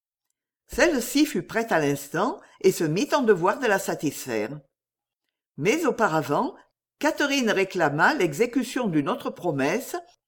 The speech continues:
celle qu'Éléonore lui avait faite de lui montrer le portrait de sa mère. Sans la moindre objection, miss Tilney la conduisit dans sa chambre à coucher, lui montra ce portrait. Il représentait une jeune femme d'une figure intéressante,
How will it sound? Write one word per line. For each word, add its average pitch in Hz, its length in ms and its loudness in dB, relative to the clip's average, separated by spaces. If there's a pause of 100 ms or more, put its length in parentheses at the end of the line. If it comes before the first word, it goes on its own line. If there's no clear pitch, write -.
(240)
celle 320 420 0
qu'Éléonore 208 640 6
lui 160 140 2
avait 147 180 4
faite 202 500 -2
de 170 80 2
lui 165 140 4
montrer 185 420 -2
le 320 120 0
portrait 208 400 0
de 233 100 2
sa 165 180 0
mère. 123 440 -4 (960)
Sans 302 200 -2
la 320 120 2
moindre 247 320 0
objection, 160 760 0 (320)
miss 247 300 2
Tilney 220 380 0
la 269 120 2
conduisit 175 640 0
dans 220 160 -2
sa 233 160 -6
chambre 233 300 -4
à 185 60 0
coucher, 156 640 0 (360)
lui 185 160 4
montra 233 420 0
ce 311 140 -4
portrait. - 680 -2 (960)
Il 160 140 2
représentait 262 720 2
une 151 240 0
jeune 180 300 -2
femme 220 420 -2
d'une 175 240 -2
figure 185 440 -2
intéressante, 180 920 -2